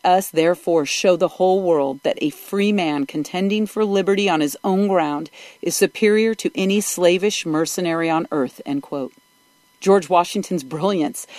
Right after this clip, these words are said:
applies today more than ever because there is a similar battle raging among us,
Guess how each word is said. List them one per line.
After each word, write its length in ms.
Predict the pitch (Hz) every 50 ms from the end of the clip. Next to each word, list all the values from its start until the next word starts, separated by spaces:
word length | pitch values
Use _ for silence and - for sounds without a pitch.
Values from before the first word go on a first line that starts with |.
| - - -
applies 600 | - - 175 - - 214 196 202 220 233 240 - -
today 720 | - - 180 147 131 135 135 202 208 226 226 190 175 - -
more 460 | - 196 208 214 220 233 240 254 254
than 300 | 254 - 240 240 240 240 - _ -
ever 420 | 214 254 277 233 220 196 - - _ _ _ _ _ _ _ _ - - - -
because 380 | - 202 - - 208 185 156 151
there 180 | 190 185 190
is 160 | 202 196 190
a 60 | - 170
similar 480 | - - - 196 185 190 196 202 202
battle 400 | 190 160 175 165 165 170 175 170
raging 560 | 156 151 165 175 214 226 190 - 170 156 156
among 580 | 165 170 175 175 190 214 240 247 247 247 233 208 - _ _ _ _ _
us, 480 | - 202 285 349 294 - - - - -